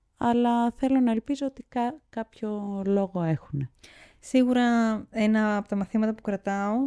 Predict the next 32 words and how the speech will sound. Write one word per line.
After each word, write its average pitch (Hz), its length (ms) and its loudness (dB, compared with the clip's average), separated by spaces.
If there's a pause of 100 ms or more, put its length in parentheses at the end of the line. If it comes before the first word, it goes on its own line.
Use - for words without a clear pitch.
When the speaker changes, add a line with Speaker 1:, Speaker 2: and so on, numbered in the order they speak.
(160)
Speaker 2:
ε, 185 340 -2
και 196 100 -6
συνειδητοποίησα 202 720 -4
με 190 100 -6
τον 190 120 -6
καιρό 185 540 -2
πόσο 190 640 -4 (560)
πολύ 196 760 0 (140)
είχα 185 640 -2
ανάγκη, 202 680 0
είναι 254 680 2 (680)
να 233 200 4
έχεις 277 680 2 (120)
τις 214 240 2
βάσεις 226 460 2
σου 233 440 2
υγιείς. 208 760 0 (100)
Και 220 100 -2
τι 226 80 0
θέλω 226 200 0
να 214 100 0
πω 214 100 -4
με 202 60 -2
αυτό; 202 360 -4 (800)
Ε, - 80 -12 (100)
όταν 226 260 4
συμβαίνουν 233 320 4
τέτοια 233 240 0
τραγικά 214 360 -2
πράγματα, 208 580 -4
δεν 233 200 0
μπορεί, 226 600 2